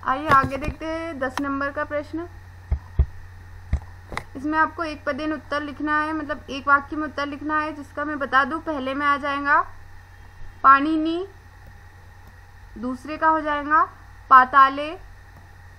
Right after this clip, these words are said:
तीसरे का हो जाएगा धीरतया, चौथे में आ जाएगा कोत्स्यः। ग्यारहवें में भी आपको क्वेश्चन आंसर पूछे गए हैं एक वाक्य में।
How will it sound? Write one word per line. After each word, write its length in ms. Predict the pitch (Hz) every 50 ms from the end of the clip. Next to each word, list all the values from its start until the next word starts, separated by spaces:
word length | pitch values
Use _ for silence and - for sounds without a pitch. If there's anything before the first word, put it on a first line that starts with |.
| - - - - -
तीसरे 360 | - 277 285 269 - 311 311
का 120 | 311 320 320
हो 140 | 320 311 294
जाएगा 500 | 262 302 285 285 277 285 294 320 339 349
धीरतया, 800 | 254 226 262 269 285 294 277 269 - 302 294 294 294 302 320 359 - - - - - - - - - - - - - - - - - - - - - - -
चौथे 320 | 277 254 247 240 294 320
में 120 | 302 330 330
आ 100 | 311 302
जाएगा 400 | 285 311 285 285 285 302 330 370
कोत्स्यः। 720 | 359 - 285 269 247 - - - - 320 311 285 277 240 - - - - - - - - - - - - - - - - - - - - - - - - - - - - - - - - - - - - - - - - - - - - 240
ग्यारहवें 360 | 247 277 277 277 269 294 311
में 220 | 330 339 349 349
भी 80 | 349 349
आपको 300 | 330 320 302 294 330 339
क्वेश्चन 360 | 330 320 302 294 - 320 294
आंसर 240 | 302 294 302 302 311
पूछे 300 | 294 294 285 - 302 294
गए 180 | 254 285 285 302
हैं 160 | 311 294 277
एक 140 | 269 - 269
वाक्य 300 | 269 262 262 262 - 285
में। 240 | 285 294 302 359